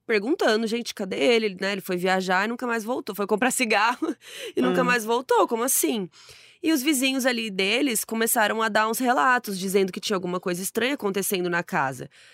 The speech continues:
Speaker 1: Que eles ouviam barulhos e que tinham sombras andando pela região à noite. Um dos filhos do Paul, que não morava ali na fazenda,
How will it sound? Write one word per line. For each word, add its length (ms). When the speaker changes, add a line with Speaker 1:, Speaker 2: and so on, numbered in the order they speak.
Speaker 1:
Que 80
eles 220
ouviam 340
barulhos 760
e 80
que 140
tinham 340
sombras 680
andando 440
pela 260
região 540
à 60
noite. 500
Um 100
dos 160
filhos 240
do 120
Paul, 260
que 100
não 140
morava 380
ali 160
na 100
fazenda, 640